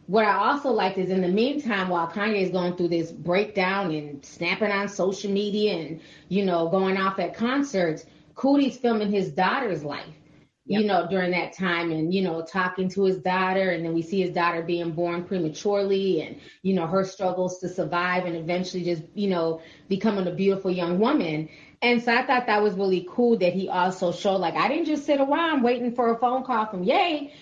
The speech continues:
Speaker 1: You know
Speaker 2: Yep.
Speaker 1: what I'm saying? Um, <clears throat> I started just filming other things. I started living my life. And one of the scenes that made me really upset, and I know we talked about this on, um, we were all watching on Rave,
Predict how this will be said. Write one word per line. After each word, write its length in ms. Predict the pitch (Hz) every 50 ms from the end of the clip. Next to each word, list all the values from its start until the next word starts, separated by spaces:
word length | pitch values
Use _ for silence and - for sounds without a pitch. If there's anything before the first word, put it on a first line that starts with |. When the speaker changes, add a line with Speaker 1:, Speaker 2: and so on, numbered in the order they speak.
| - - - -
Speaker 1:
You 160 | 190 226 226
know 60 | 233
Speaker 2:
Yep. 80 | 226 233
Speaker 1:
what 80 | 226
I'm 60 | 220
saying? 440 | - 226 214 208 208 208 208 214 214 214 - - _ -
Um, 600 | 185 196 190 185 175 170 165 165 165 160 - -
<clears throat> 420 | - 226 - - - - - - -
I 140 | 196 226 -
started 340 | - - 240 226 233 226
just 280 | 190 226 233 226 - -
filming 300 | - 226 233 254 254 254
other 240 | 262 277 285 285 277
things. 220 | 277 240 220 208 190
I 100 | 190 202
started 260 | 196 226 202 208 208
living 260 | 190 208 214 214 214
my 140 | 214 202 202
life. 440 | 202 214 233 294 302 208 180 180 - - - - - - - - - _ _
And 560 | - 226 247 240 233 226 214 208 196 185 - - - - - - _ _ _ _ _ -
one 300 | 202 196 254 269 302 311
of 80 | 302
the 100 | 285 277
scenes 280 | - - 269 254 247 226
that 180 | 226 208 202
made 240 | 202 208 208 208 208
me 380 | 208 214 226 220 208 190 - 160
really 260 | 180 190 190 185 175
upset, 520 | 170 165 - - - - 196 170 160 147 -
and 80 | - 170
I 60 | 175
know 100 | 180 180
we 120 | 175 180
talked 320 | 175 - 190 160 165 165 -
about 280 | 156 165 160 160 160
this 240 | - 160 160 160 -
on, 320 | 160 156 151 147 147 151 156
um, 380 | 156 165 160 156 156 160 160
we 80 | 165 170
were 80 | 170
all 100 | 160 156
watching 380 | 151 160 151 156 151 - 156 156
on 160 | 147 147 151
Rave, 500 | 156 175 190 214 208 175 160 156 156 -